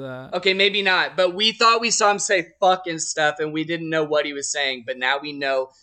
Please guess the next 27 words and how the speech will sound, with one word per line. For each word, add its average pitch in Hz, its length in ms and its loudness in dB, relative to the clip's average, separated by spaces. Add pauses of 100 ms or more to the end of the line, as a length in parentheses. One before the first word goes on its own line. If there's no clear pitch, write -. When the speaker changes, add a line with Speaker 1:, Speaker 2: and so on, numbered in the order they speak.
(120)
Speaker 2:
that 147 100 -8
he 139 80 -4
said, 135 480 0 (200)
"I 135 120 -2
just 143 260 -4
saved 147 240 0
your 123 160 -10 (140)
fucking 127 340 -4
job." 107 380 -6 (160)
Speaker 1:
It's 131 100 -18
Speaker 2:
And 127 60 -18
Speaker 1:
pre-, 151 160 -4
Speaker 2:
then 156 220 0
Speaker 1:
it's 139 60 -10
Speaker 2:
Kirk, 185 200 0
Speaker 1:
pretty 151 120 -6
good. 127 320 -8
Speaker 2:
Kirk 208 240 0
said 196 280 0
that, 151 340 0
and 160 140 -6
Zim-, 175 260 -4 (100)
Zimmer 175 300 -6
wanted 165 280 -4
to 131 80 -4
punch - 340 -10
him, 92 100 -20